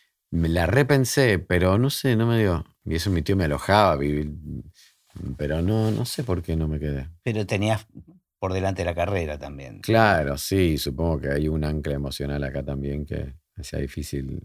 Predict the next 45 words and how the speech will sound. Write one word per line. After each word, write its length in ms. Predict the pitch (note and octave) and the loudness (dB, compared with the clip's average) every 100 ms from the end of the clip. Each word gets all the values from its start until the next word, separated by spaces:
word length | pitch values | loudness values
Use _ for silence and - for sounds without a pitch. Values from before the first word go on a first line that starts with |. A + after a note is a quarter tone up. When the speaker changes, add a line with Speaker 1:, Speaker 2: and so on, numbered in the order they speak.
| - | -4
Speaker 1:
Pero, 400 | D#2+ E2 E2 E2 | 0 2 2 2
mm, 420 | F#2+ E2 F2+ F2+ | -2 -6 -6 -2
ganas 200 | A#2 B2+ | 0 0
no 120 | B2+ | 2
me 60 | A#2+ | 0
faltaron, 480 | F#2 F2 B2 C3 - | 0 2 2 2 -2
pero 160 | - D#2 | -4 -2
tampoco 340 | E2+ D#2+ A2+ | -2 0 0
es 80 | A#2 | -2
que 120 | - | -2
me 80 | E2 | -2
moría 300 | D2 D2 E2+ | 0 0 0
de 40 | |
ganas 220 | D2+ D#2+ D2 | 0 -2 -4
de 80 | |
estar 200 | C2 D2 | -6 -6
ahí, 140 | D2 F2 | -4 -2
no 100 | E2 | -4
sé. 200 | F2 E2 - | -4 -6 -4
Speaker 2:
¿Y 80 | C#3+ | 0
ahí 160 | C#3+ F#3+ | 2 4
también 440 | F3+ E3+ E3+ G3+ | 4 4 6 4
seguías 400 | G3 E3 E3 D#3 | 4 4 4 4
de 100 | C3 | 4
alguna 220 | A2+ C3 | 2 2
manera 220 | B2 C3 B2 | 2 2 0
sin 300 | - C3 A#2+ | 0 0 0
definir 540 | A2+ A2 G#2+ C3+ C3+ | -2 0 2 2 0
qué 100 | B2+ | 0
era 160 | A#2+ G#2+ | 2 2
lo 100 | F#2 | 0
que 120 | F#2+ | -2
más 220 | G2 F#2 | -2 -4
te 120 | - | -6
gustaba 500 | E2+ D#2 - A#2+ A2+ | -6 -4 2 4 4
dentro 460 | G2 G2+ G2 F#2+ F2 | 2 0 0 -2 -2
de 340 | E2 D#2+ C#2+ - _ _ _ _ | -2 -4 -6 -14 _ _ _ _
Speaker 1:
Yo 140 | - | -2
Speaker 2:
del 40 | A2 | -2
Speaker 1:
todavía 520 | B1+ B1 E2 E2 C#2+ | 0 2 2 4 4
hoy 200 | F2+ E2+ | 4 4
sigo 240 | - - G5 F5+ F#5 | 2 4 6 6 4
sin 80 | G#5 | 2
saberlo. 420 | G5+ F5+ E5 - C5 - | 0 -2 -2 -4 -8 -6
Speaker 2:
<laughs> 460 | F3 D#3+ - - _ | -4 -4 -6 -10 _